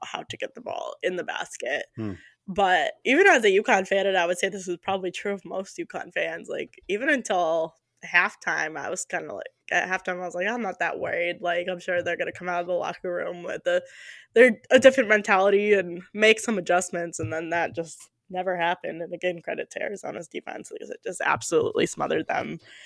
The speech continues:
Speaker 1: And, uh, they really had trouble for the entire game getting anything going. And, I mean, UConn cut it to five a couple times, I think in the late third quarter, early fourth quarter, but just were never able to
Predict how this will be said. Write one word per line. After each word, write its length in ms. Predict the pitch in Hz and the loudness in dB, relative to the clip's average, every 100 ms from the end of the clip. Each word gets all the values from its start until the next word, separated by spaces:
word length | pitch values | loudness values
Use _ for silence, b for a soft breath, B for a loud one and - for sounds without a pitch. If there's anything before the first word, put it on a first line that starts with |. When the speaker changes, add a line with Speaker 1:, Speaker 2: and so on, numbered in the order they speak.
| B B - - | B B -12 -6
Speaker 1:
And, 200 | 104 160 | -2 -2
uh, 100 | - - | -2 6
they 140 | 202 | 12
really 240 | 233 254 233 | 12 12 12
had 200 | 202 - | 8 6
trouble 420 | 190 175 160 165 | 2 4 4 2
for 120 | 185 | 2
the 200 | 185 190 - | 6 6 4
entire 340 | 190 196 190 | 4 6 6
game 540 | 165 165 165 165 185 160 - | 6 4 4 0 -6 -12 0
getting 280 | 190 190 160 | 4 4 2
anything 540 | - 160 170 170 165 | 0 -2 -6 -8 -4
going. 540 | 165 160 165 170 165 156 | 2 2 2 -2 -2 -4
And, 180 | - | -4
I 60 | - | -6
mean, 300 | 160 160 170 | -6 -8 -4
UConn 300 | 190 190 190 | -4 0 -2
cut 140 | 180 175 | 0 -2
it 120 | - | -2
to 80 | 175 | -8
five 380 | - 170 175 180 | 0 4 4 2
a 60 | |
couple 260 | - - - | -8 -12 -14
times, 540 | - 170 165 170 165 | -8 -4 -2 -4 -4
I 140 | 170 151 | -4 -4
think 180 | - 170 | -8 -8
in 100 | 160 | -6
the 160 | 160 - B B - | -8 -10 B B 4
late 200 | 202 - | 4 8
third 240 | 214 185 | 6 6
quarter, 580 | - 202 190 196 190 175 | 6 6 8 8 8 8
early 280 | 180 190 185 | 10 10 8
fourth 320 | - 180 190 | 10 8 8
quarter, 340 | - - 147 165 | 0 6 8 12
but 240 | 127 - | 10 8
just 200 | 226 - | 0 2
were 180 | 208 202 | 10 12
never 260 | 190 180 | 12 12
able 320 | 165 156 175 185 | 10 12 10 10
to 340 | - 185 170 | 8 4 4